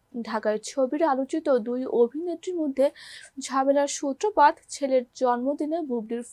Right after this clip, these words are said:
Facebook আপলোড করা একটি ভিডিওকে ঘিরে। পরিমণির দাবি ছিল, তার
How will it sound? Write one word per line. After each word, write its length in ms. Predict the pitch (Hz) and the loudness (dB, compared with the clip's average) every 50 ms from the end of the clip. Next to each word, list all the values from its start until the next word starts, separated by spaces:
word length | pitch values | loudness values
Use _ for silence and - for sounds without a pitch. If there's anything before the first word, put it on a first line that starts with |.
| - - | -2 2
Facebook 480 | 262 254 262 254 254 - - 349 - - | 2 2 2 0 -4 -6 -4 -2 0 2
আপলোড 360 | - 220 208 - 220 220 - | 2 2 0 -2 -8 -6 -2
করা 240 | - 226 220 220 214 | 0 2 2 2 0
একটি 280 | 214 202 - - 226 | -2 -4 -8 -10 -10
ভিডিওকে 560 | 220 220 - 233 233 226 233 233 233 - 220 | -10 -8 -8 -8 -4 -2 -2 -4 -4 -6 -10
ঘিরে। 420 | 202 190 - 214 196 175 - - - _ _ _ _ _ _ _ _ _ - - - - _ - | -14 -10 -6 -6 -4 -4 -6 -6 -8 _ _ _ _ _ _ _ _ _ -20 -20 -20 -20 _ 4
পরিমণির 480 | - 294 302 311 320 330 349 403 349 311 | 6 6 6 6 2 2 2 2 4 4
দাবি 340 | 294 285 285 277 339 370 | 4 4 6 6 4 4
ছিল, 320 | 403 - 349 370 320 339 359 | 4 4 2 2 2 2 0
তার 280 | 359 - 294 277 285 | 2 4 4 4 2